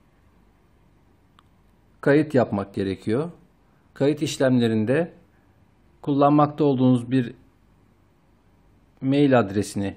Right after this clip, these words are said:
giriyoruz. Daha sonra bir şifre belir-, belirliyoruz. Bu şifre içerisinde harf ve sayı bu-, bulunduran en az sekiz, en fazla otuz karakter olması gerekiyor.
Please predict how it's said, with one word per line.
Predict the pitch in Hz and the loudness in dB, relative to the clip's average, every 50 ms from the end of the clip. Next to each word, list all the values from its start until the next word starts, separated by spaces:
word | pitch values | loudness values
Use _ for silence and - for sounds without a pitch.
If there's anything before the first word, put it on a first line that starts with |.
| - _ - | -14 _ -6
giriyoruz. | 113 113 113 123 127 127 135 156 156 - - - _ _ _ _ _ _ _ _ _ - | -4 -2 0 2 2 0 0 -2 -6 -8 -14 -20 _ _ _ _ _ _ _ _ _ 0
Daha | 147 147 147 | 2 2 2
sonra | - - 131 135 151 151 | 2 0 -2 -2 -2 -2
bir | 147 | -4
şifre | - - 147 139 - 127 113 101 | -4 -4 -6 -4 0 0 0 0
belir-, | 101 95 98 98 98 - - - | 0 -2 -4 -8 -10 -10 -12 -6
belirliyoruz. | - 107 101 98 98 95 95 98 98 104 117 151 170 - - _ _ _ _ _ _ _ _ _ - | -4 -4 -2 -2 -4 -6 -6 -6 -6 -6 -6 -8 -12 -14 -20 _ _ _ _ _ _ _ _ _ -8
Bu | 151 | -6
şifre | 143 - 165 147 143 - 143 156 175 185 - - - _ | -4 -2 -4 -4 -4 0 0 0 0 0 -4 -8 -16 _
içerisinde | - 135 - - 139 139 139 139 - 160 143 147 | -16 -10 -2 0 0 0 0 -2 -2 -2 0 0
harf | 139 127 147 151 160 - - - - | 0 0 0 -2 -2 -4 -6 -4 -2
ve | 139 143 165 220 - - _ _ _ _ _ _ _ _ _ _ _ | 0 0 -2 -4 -8 -14 _ _ _ _ _ _ _ _ _ _ _
sayı | - - 143 139 147 156 139 | -8 -2 0 2 2 2 0
bu-, | 135 131 135 - | -4 -6 -6 -6
bulunduran | 123 123 120 123 123 117 104 113 110 127 156 190 208 - - _ _ _ _ _ _ _ _ _ _ _ _ - | -2 0 2 4 4 4 4 4 4 4 2 2 -2 -10 -14 _ _ _ _ _ _ _ _ _ _ _ _ -4
en | 139 151 147 | -2 2 2
az | 139 127 127 - | 2 2 2 0
sekiz, | - 110 110 - 160 156 - - | -8 -8 -6 -6 -8 -8 -8 -6
en | 151 151 151 139 | -4 -2 -2 0
fazla | 131 113 113 113 117 143 | 2 2 2 2 0 -2
otuz | 147 139 135 - - | -4 -6 -8 -10 -10
karakter | - - 127 113 113 110 - - - | -4 0 0 0 0 -2 -4 -6 -4
olması | 135 127 120 113 104 101 - - | -2 -2 0 0 -2 -4 -4 -4
gerekiyor. | 107 104 101 95 - - - 107 101 | -4 -4 -4 -4 -10 -12 -16 -16 -16